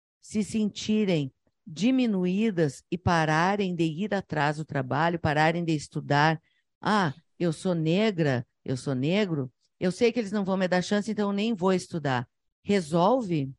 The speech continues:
Ou tu mesma com o teu problema de, de visão? "Ah, eles acharam, nossa,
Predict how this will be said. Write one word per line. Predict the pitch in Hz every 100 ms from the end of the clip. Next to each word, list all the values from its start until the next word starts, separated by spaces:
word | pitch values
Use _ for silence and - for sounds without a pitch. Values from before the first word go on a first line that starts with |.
| _ _ -
Ou | 190 190
tu | 214
mesma | 220 214 214 190 190
com | 180
o | 190
teu | 196 185
problema | 185 175 180 175 175 156 147 - _ -
de, | 147 165 156
de | 135 160
visão? | 170 143 170 139 123 _ _ _ _ _ _ _ -
"Ah, | 208 175 - _ _ _ _ -
eles | 190 190 190
acharam, | 185 185 190 185 190
nossa, | 185 180 240 330 - 151 131